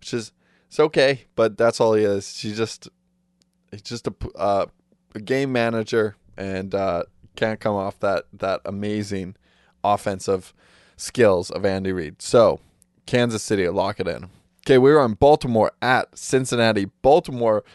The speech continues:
favored by nine and a half points. A very modest nine and a half points there. Baltimore. Barbs, how are you thinking? What are you thinking about this game?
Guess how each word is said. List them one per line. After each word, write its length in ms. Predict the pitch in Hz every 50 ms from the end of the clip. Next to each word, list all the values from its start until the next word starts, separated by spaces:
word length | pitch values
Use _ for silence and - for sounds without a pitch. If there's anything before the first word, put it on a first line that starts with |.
| _ _
favored 720 | _ _ - - - 151 175 180 160 131 120 107 104 92 _
by 180 | 117 107 107 104
nine 400 | 110 135 156 170 175 180 170 160
and 140 | 139 117
a 40 | 113
half 260 | 117 110 104 104 -
points. 520 | _ - 104 98 98 98 95 - - - _ _ _ _ _ _ _ _ _ _ _
A 140 | - 98 107
very 240 | 110 139 143 135 123
modest 600 | 120 123 143 156 156 156 151 139 127 120 - -
nine 280 | 117 107 104 101 98
and 160 | 101 98 98 104
a 40 |
half 320 | - - 95 98 - - _ _
points 340 | - 104 98 95 95 -
there. 320 | - 107 104 101 98 98 - _ _ _ _ _ _ _ _ 117
Baltimore. 520 | 107 107 104 - 110 101 101 101 98 98 - _ _ - - _ _ _ _ _ _ _
Barbs, 340 | 113 110 110 107 - - - - - - -
how 140 | - 113 110
are 40 |
you 60 | 110 107
thinking? 480 | - - 113 104 95 95 82 90 90 _ _ _
What 80 | - 117
are 40 | 135
you 40 | 139
thinking 460 | - - 160 165 170 170 156 110 107
about 200 | 104 101 104 95
this 200 | 87 95 98 -
game? 280 | - 110 98 90 90